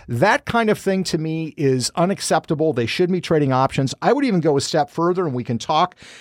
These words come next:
in greater detail about this. I'd go a step further and say members of Congress should not be trading individual shares of stock. Because think about it, Eric. I mean, if you're sitting on the Senate Armed Services Committee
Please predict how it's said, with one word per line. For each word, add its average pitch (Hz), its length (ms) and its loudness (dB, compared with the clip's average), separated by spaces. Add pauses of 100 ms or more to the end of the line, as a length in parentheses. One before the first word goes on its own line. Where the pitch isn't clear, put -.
(100)
in 143 100 -2
greater 123 320 0
detail 170 440 0
about 147 300 2
this. 139 260 0 (180)
I'd 233 160 0
go 226 120 2
a - 40 2
step 175 260 0
further 165 360 0
and 131 100 -2
say 135 300 0 (300)
members 220 360 4
of 208 80 0
Congress 165 360 0
should 123 200 -2
not 165 360 2
be 165 100 0
trading 139 520 -2
individual 143 580 -2
shares 110 420 -6
of 98 80 -8
stock. - 460 -10 (380)
Because 214 240 0
think 294 160 0
about 135 280 2
it, 120 120 -4
Eric. 139 320 0
I 175 60 2
mean, 175 180 2
if 160 160 -2
you're 269 160 0
sitting 214 340 0
on 170 140 2
the 139 80 0
Senate 175 340 -2
Armed 160 240 0
Services 165 480 -6
Committee 180 460 -6